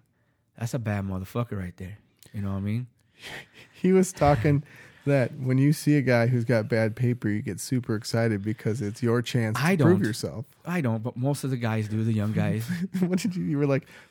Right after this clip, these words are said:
Speaker 2: "Please, Jesus, <laughs> I don't ask you for much. Let this guy be dirty."
Speaker 1: Yeah. The guys, that's what the guys do. You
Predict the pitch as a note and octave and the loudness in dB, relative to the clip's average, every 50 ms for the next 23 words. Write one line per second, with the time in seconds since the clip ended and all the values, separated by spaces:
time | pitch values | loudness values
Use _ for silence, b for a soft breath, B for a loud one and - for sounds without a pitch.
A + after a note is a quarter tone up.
0 | B - - D3+ C3 A2+ - - A#2+ A2+ B2+ E3+ F3 - - - - - - - | B 0 2 4 4 4 2 -2 -4 -4 -2 -2 -4 -6 -8 -14 -20 -20 -20 -8
1 | - - B3+ C#3+ D3+ F#3+ F#3 - - - F#3 F#3 - - - - - - - F#3 | -2 0 2 4 6 6 4 4 4 4 4 4 4 4 2 2 2 4 2 2
2 | D#3+ D3+ D#3 D3+ C#3+ - - B B B C#3+ - D3+ D#3+ E3 E3+ - F3 E3+ F3 | 2 4 4 2 2 0 -4 B B B -4 2 4 4 4 4 2 0 0 2
3 | - D3+ C#3+ C#3+ C#3+ C#3 C3 B2+ B2+ B2 A#2 A2 A2 C#3+ - - A#2 G#2+ F#2 F#2 | 0 0 0 2 0 0 2 2 2 4 2 2 0 -2 -4 -4 -4 -4 -4 -4
4 | G2 b b b b b b b b b - A2 G#2 G#2+ G#2 A#2 A2+ A2+ A2 - | -10 b b b b b b b b b -10 -4 -2 0 0 0 0 0 -2 -4
5 | - A2+ - A#2+ A2+ A2 G#2 A2 A2 G#2 A2+ C3+ C3 G#2+ | -6 -6 -6 -4 -4 -2 -2 -2 -2 -2 -4 -4 -4 -4